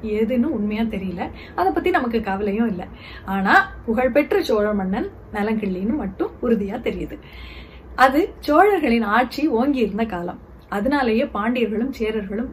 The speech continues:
எப்ப படையெடுக்கலாம் அப்படின்னு காத்துக்கிட்டே இருந்தாங்க. அதே மாதிரி பாண்டியனுக்கும் நலங்கிள்ளிக்கும் ஒரு போர் நடந்தது. ஒரு கட்டத்துல சோழ படையை பார்த்து கொஞ்சம் மிரண்டு போயிட்டார் பாண்டியன். அதனால சேரனுக்கு ஒரு ஓலை அனுப்பி உதவிக்கு வர முடியுமா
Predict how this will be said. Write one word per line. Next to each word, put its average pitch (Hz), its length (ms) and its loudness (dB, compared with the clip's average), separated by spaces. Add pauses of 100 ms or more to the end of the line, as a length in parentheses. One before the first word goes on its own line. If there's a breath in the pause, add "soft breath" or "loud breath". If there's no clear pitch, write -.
எப்ப 262 560 -2
படையெடுக்கலாம் 202 760 -4
அப்படின்னு 208 340 -2
காத்துக்கிட்டே 214 520 -4
இருந்தாங்க. 196 360 -6 (120)
அதே 196 380 0
மாதிரி 247 400 -2 (420 loud breath)
பாண்டியனுக்கும் 262 720 2
நலங்கிள்ளிக்கும் 208 760 -2
ஒரு 226 140 0
போர் 220 280 -2
நடந்தது. 175 400 -8 (440 loud breath)
ஒரு 233 160 0
கட்டத்துல 226 480 -2 (180)
சோழ 262 340 2
படையை 196 320 -2
பார்த்து 214 280 -4
கொஞ்சம் 190 300 -2
மிரண்டு 233 320 -2
போயிட்டார் 208 340 -4
பாண்டியன். 185 380 -8 (340 loud breath)
அதனால 202 480 -4 (100)
சேரனுக்கு 262 380 2
ஒரு 190 180 -4
ஓலை 214 240 -2
அனுப்பி 190 300 -4
உதவிக்கு 226 420 0
வர 185 140 -6
முடியுமா 180 440 -8